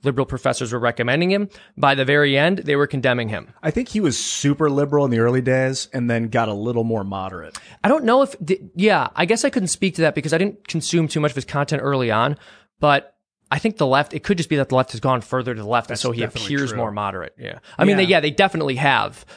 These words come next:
Speaker 1: The question is, is that why he appears more moderate? Maybe he's become more moderate because there's this sort of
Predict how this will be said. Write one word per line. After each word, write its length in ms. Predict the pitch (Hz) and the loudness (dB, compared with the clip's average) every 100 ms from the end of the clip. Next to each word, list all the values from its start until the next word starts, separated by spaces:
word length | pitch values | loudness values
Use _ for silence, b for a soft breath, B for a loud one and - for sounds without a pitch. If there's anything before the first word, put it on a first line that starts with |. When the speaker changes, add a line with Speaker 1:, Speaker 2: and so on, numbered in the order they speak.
| - | -6
Speaker 1:
The 80 | 147 | -2
question 320 | 160 143 147 | 0 0 -2
is, 160 | 127 - | -4 -2
is 180 | 160 139 | -2 0
that 180 | 143 113 | 0 0
why 180 | 127 123 | 0 -2
he 100 | 120 | -4
appears 260 | - 123 | -8 -8
more 120 | 117 107 | -6 -4
moderate? 260 | 107 117 | -2 0
Maybe 180 | 139 139 | 0 0
he's 140 | 127 | -2
become 300 | 113 - 139 | -6 -4 -2
more 120 | 131 107 | 0 -2
moderate 320 | 95 95 98 | -4 -4 -6
because 280 | - 113 107 | -4 -2 -2
there's 180 | 110 110 | -4 -4
this 120 | 107 | -6
sort 180 | 120 110 | -2 -4
of 160 | 95 | -6